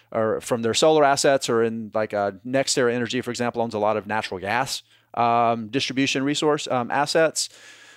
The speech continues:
And then they sell those things on these really long-term contracts, like twenty, twenty-five years, uh, and they make money on the difference between their operating and their debt costs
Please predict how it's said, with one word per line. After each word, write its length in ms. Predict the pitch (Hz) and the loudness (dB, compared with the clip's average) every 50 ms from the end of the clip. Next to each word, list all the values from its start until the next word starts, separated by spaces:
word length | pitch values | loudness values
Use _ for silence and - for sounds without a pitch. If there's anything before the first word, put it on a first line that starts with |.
| _ _ _ | _ _ _
And 400 | - 151 143 143 143 143 143 147 | -2 2 2 4 4 2 2 2
then 160 | 135 151 160 170 | 2 2 4 4
they 100 | 165 165 | 4 2
sell 280 | - - 196 185 180 | 4 4 6 6 8
those 300 | 170 165 143 131 - - | 8 6 4 4 0 0
things 280 | - 156 147 143 135 - - | 0 2 2 0 -2 -2 0
on 200 | 139 139 135 135 | 0 2 2 2
these 200 | 139 135 120 110 | 0 -2 -2 0
really 180 | 127 147 160 160 | 2 2 2 4
long-term 440 | 139 143 143 143 139 - 139 131 127 | 4 4 2 2 0 -2 -4 -4 -4
contracts, 580 | - 127 131 135 135 - 131 117 95 - - | -2 -2 -2 -2 0 0 0 0 0 -2 -4
like 140 | 120 110 - | -4 -4 -6
twenty, 260 | - - 143 139 139 | -6 -4 -2 -2 -2
twenty-five 540 | 131 - - 143 135 139 - 120 117 110 104 | -2 -2 -4 -4 -4 -2 -2 0 -2 0 0
years, 520 | 120 131 131 127 123 120 123 120 - - - _ _ _ _ _ - | 0 0 0 2 2 0 0 -2 -4 -6 -8 _ _ _ _ _ -4
uh, 280 | - 113 117 113 107 - | -2 0 0 2 0 0
and 220 | - 131 123 123 | 0 -2 -2 -2
they 60 | 135 139 | 0 2
make 200 | 160 156 - - | 2 2 2 4
money 240 | 175 196 190 175 | 2 4 4 4
on 120 | 143 131 131 | 2 2 0
the 60 | 120 | 0
difference 360 | 110 131 135 - 139 131 - | 2 0 0 0 -2 -6 -6
between 300 | - - 143 139 135 127 | -6 -4 -2 -2 0 2
their 300 | 123 120 110 104 104 - | 2 2 2 2 0 0
operating 440 | - 127 135 - 143 131 131 127 120 | 0 0 2 2 2 0 0 0 -2
and 100 | 113 113 | -2 -2
their 140 | 110 107 107 | 0 0 2
debt 200 | 113 135 131 - | 2 0 0 2
costs 560 | - 147 135 135 139 131 - - - - | 2 2 4 4 2 0 -2 -6 -8 -8